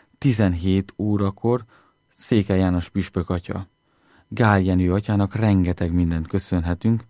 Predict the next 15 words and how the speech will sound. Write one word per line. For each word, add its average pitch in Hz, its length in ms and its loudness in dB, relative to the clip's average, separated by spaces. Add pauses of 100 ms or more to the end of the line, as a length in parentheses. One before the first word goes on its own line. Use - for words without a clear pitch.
(140)
többek 95 300 2
között 92 280 -2
magát 95 360 2
a 92 40 -2
Mária 85 460 0
Rádiót 90 520 -2
is, 110 260 -6 (440)
hiszen 107 320 0
fontos 131 360 2
szerepet 104 440 -2
játszott 104 360 -4
a 98 60 -4
rádió 92 400 2
magyarországi 92 760 0
megalakulásában. 85 1300 -2